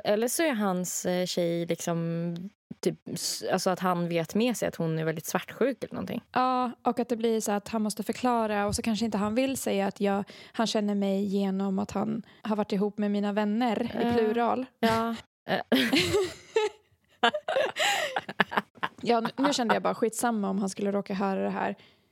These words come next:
Speaker 2: Han var ju fett
Speaker 1: Nej.
Speaker 2: weird och vi har ingen kontakt, så att
Speaker 1: Nej.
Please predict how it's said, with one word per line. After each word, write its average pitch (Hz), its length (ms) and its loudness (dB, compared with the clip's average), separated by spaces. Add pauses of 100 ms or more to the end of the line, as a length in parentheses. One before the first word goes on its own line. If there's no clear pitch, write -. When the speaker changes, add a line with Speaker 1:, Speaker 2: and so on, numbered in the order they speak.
(100)
Speaker 2:
Han 226 200 -2
var 226 120 4
ju 220 120 4
fett 208 280 2
Speaker 1:
Nej. 202 40 4
Speaker 2:
weird 214 340 0
och 208 180 0
vi 220 80 2
har 214 80 2
ingen 208 200 0
kontakt, 208 500 -4
så 208 100 0
att - 160 -4
Speaker 1:
Nej. 214 460 2